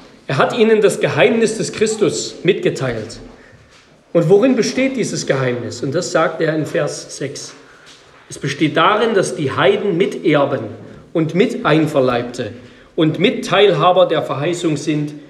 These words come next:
in Christus Jesus durch das Evangelium. Ja, dadurch, dass das Evangelium von Jesus Christus in aller Welt verkündigt wird,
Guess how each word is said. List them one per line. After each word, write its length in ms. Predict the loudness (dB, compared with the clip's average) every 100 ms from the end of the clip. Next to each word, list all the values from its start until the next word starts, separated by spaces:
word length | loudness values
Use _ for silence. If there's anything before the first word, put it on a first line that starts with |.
| -20 -20 -8
in 500 | 0 0 0 -2 -8 -4
Christus 560 | -2 0 0 -2 0
Jesus 560 | 0 2 0 -2 -4 -10 -16 -20 -6
durch 340 | 0 0 0
das 180 | -4 -6
Evangelium. 800 | -4 -4 -2 -2 -2 -4 -8 -14 -18 -20 -20 _ _ -20 -20 -20 -20 -20 -20 -20 -20 _ _ _ -20 -20 -20 -20 _ _ -18 -2
Ja, 220 | 2 4 4
dadurch, 400 | 4 4 4 2
dass 200 | 0 -2
das 140 | -4
Evangelium 640 | -2 -2 -2 -2 2 2
von 160 | 2 0
Jesus 340 | 0 -2 -6
Christus 420 | -4 -4 0 -2 0
in 260 | -4 0
aller 320 | 2 4 4
Welt 380 | 4 4 4 0 -8 -12 -14
verkündigt 680 | -10 -6 0 2 2 0 2
wird, 280 | 2 2 0